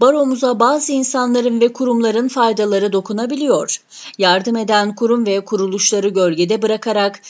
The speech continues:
kendi ismimizi ön plana atıyoruz. Bu olmamalı ve de etik değil. Bana valilik yardım etmişse ben valiliği onore edebilmeliyim. Başsavcılık benim işimi görmüşse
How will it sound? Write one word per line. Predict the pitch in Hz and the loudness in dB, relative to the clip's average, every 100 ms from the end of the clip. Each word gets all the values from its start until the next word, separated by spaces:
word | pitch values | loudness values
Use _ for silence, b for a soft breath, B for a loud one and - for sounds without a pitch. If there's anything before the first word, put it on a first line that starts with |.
| B - | B -4
kendi | 202 196 240 | -2 0 -2
ismimizi | 269 - 226 240 233 208 | -4 -4 -2 0 0 2
ön | 226 - 285 | 0 2 0
plana | 277 247 220 180 | 0 -2 -2 -2
atıyoruz. | 151 - 170 156 139 - B B - | -6 -4 -4 -4 -10 -18 B B -6
Bu | 226 311 | 0 2
olmamalı | 240 240 214 180 160 170 233 294 - | 6 6 4 0 0 2 2 0 -4
ve | 196 185 | -2 -2
de | 139 | -2
etik | 175 277 269 | -2 -4 -6
değil. | 208 170 151 - B B B | -2 -2 -4 -14 B B B
Bana | 220 269 277 | 0 0 2
valilik | 269 254 254 269 | 2 0 -2 -2
yardım | 262 247 247 254 | 0 0 0 0
etmişse | 254 254 247 - 190 214 254 _ | -2 0 0 0 2 0 -2 _
ben | 190 196 202 | -2 -2 0
valiliği | 196 190 185 170 190 262 | 2 2 2 2 2 2
onore | - 202 196 196 | 0 0 2 2
edebilmeliyim. | 185 185 190 185 190 247 180 165 _ B B - | 2 -2 -2 -4 -4 -4 -4 -8 _ B B -2
Başsavcılık | 214 285 - 269 240 233 226 226 | 0 0 0 -2 0 0 -2 2
benim | 233 220 196 | 2 2 -2
işimi | 175 - 170 | -4 -2 -4
görmüşse | 170 165 160 165 - - 214 254 | -2 -2 -2 -6 -6 -2 -2 -2